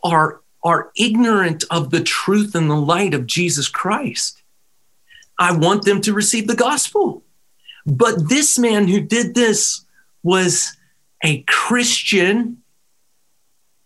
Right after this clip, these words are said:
a Christian United Methodist ordained minister. It was tantamount to betrayal.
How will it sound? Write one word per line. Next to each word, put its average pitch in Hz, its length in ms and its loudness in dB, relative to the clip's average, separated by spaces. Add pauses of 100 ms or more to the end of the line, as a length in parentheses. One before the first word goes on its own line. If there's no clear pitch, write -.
(540)
a 170 160 2
Christian 175 960 -2 (500)
United 214 760 2
Methodist 202 720 0 (120)
ordained 240 800 0
minister. 233 720 -2
It 247 160 0
was 214 280 0
tantamount 175 800 0
to 202 180 2
betrayal. 214 1000 -2